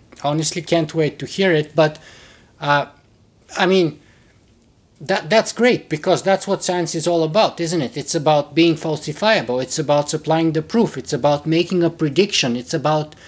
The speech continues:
creating a testable hypothesis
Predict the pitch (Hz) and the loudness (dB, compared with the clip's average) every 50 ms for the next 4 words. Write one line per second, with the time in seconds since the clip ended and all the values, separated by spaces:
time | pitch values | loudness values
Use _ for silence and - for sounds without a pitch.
0 | - - - - _ - - 175 180 185 202 214 202 - 214 202 180 160 - - | -20 -20 -20 -20 _ -4 2 4 4 6 4 4 2 0 0 0 0 -2 0 0
1 | 202 - - - 240 220 190 202 - - - 170 170 160 - 202 214 226 226 226 | 0 0 0 0 0 0 2 2 2 2 0 0 -2 0 2 2 2 2 2 2
2 | 240 196 - - 127 143 170 - - | -2 -2 0 0 -2 -2 -2 -4 -8